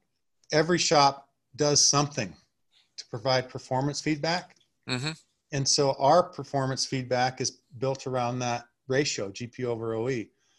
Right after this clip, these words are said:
Speaker 1: So whether, y-, you know, whether or not you're doing that, which is a financial approach to feedback, or whether you're just doing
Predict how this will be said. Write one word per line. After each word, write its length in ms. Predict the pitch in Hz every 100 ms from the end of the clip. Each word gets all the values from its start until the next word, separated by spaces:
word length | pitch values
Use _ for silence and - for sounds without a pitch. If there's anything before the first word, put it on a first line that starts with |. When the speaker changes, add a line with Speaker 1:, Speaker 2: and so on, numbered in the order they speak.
| _ -
Speaker 1:
So 180 | 151
whether, 500 | 147 175 185 165 156 - _ _ _ _ _ _ _ _ _ _ _ _ _
y-, 140 | 165 156
you 160 | 151 143
know, 320 | 139 135 -
whether 260 | 147 156 170
or 60 | 147
not 240 | 151 147
you're 100 | 131
doing 460 | 120 147 139 127 110
that, 440 | 117 131 160 -
which 200 | 127 -
is 80 | 120
a 60 |
financial 640 | 107 117 110 117 143 - 156
approach 440 | 151 156 165 -
to 180 | - 139 - _ _ _
feedback, 540 | - 160 147 160 160 156 _
or 240 | 131 123
whether 240 | 123 123 123
you're 140 | 117
just 260 | 117 127 -
doing 400 | 135 123 113